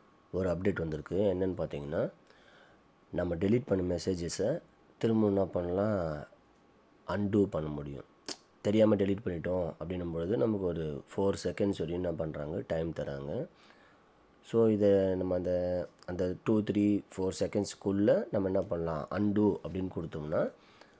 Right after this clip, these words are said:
திரும்பவும் அந்த மெசேஜ் டெலீட் ஆகாம நம்முடைய இன்பாக்ஸ்ல இருக்கும். So, அது எப்படின்னு பார்க்கலாங்களா? ரைட். இப்போ WhatsApp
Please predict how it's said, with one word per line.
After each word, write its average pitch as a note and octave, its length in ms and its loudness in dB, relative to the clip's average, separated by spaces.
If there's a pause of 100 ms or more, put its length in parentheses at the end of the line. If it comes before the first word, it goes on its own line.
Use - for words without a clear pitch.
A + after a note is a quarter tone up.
(160)
திரும்பவும் C3 360 6
அந்த F#2 420 2
மெசேஜ் F2 420 -4
டெலீட் G2+ 320 2
ஆகாம F2 360 0
நம்முடைய F#2+ 440 0
இன்பாக்ஸ்ல E2 380 -6
இருக்கும். - 300 -12 (340)
So, F#2 180 -4
அது F2+ 80 -4
எப்படின்னு F#2 260 -6
பார்க்கலாங்களா? D#2+ 560 -2 (400)
ரைட். G#2+ 120 -18 (800)
இப்போ G#2 240 0 (340)
WhatsApp F#2+ 320 -2